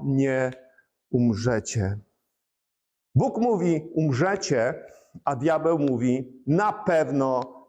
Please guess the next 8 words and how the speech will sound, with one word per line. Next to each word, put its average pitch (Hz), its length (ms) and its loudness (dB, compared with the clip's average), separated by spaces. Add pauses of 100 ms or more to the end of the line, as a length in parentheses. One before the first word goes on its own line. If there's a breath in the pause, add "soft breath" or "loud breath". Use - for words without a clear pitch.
(140)
nie 120 440 0
umrzecie”. 123 380 0
Zupełnie 226 1120 0 (420 loud breath)
odwrotnie 190 680 0
i - 340 -4
tak 262 460 -2
jest 196 520 2
zawsze. 180 500 0